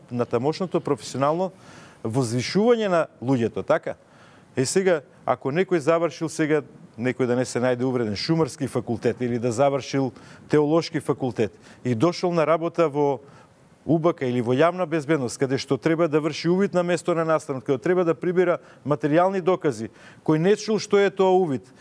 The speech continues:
кој не знае да направи увид, кој не знае да ги побара материјалните докази, и како ќе очекуваме од тие луѓе дека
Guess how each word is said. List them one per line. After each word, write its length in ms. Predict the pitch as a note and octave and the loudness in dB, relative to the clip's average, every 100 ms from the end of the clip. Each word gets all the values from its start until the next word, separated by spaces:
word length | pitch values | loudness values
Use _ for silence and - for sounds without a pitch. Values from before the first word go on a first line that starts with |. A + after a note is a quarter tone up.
| - - | -10 0
кој 140 | D3+ | 2
не 140 | E3+ F#3+ | 4 2
знае 200 | G#3 G3+ | 2 2
да 120 | G3 | 2
направи 360 | G3+ G3 F#3+ | 2 0 0
увид, 280 | F#3+ E3+ B2 | 2 2 0
кој 120 | - D#3 | 0 2
не 140 | G3+ | 2
знае 160 | F#3+ G#3 | 2 2
да 60 | |
ги 140 | G#3+ G#3 | 2 2
побара 320 | G3+ G3+ G3 | 2 2 0
материјалните 500 | F#3+ F#3 F#3+ F#3 D3+ | 0 2 0 0 0
докази, 380 | F3 D#3 G#2+ - - - | 0 0 -4 -6 -18 -6
и 80 | A2+ | -2
како 320 | C#3+ E3 G3 | 0 0 -2
ќе 100 | F3+ | -2
очекуваме 520 | F3 E3 - E3+ E3 | -2 -4 -2 0 0
од 100 | D3+ | -2
тие 180 | B2+ E3 | 0 0
луѓе 300 | C#3 D3+ D#3+ | 2 0 0
дека 320 | D3 D3 D3 | 0 -2 -2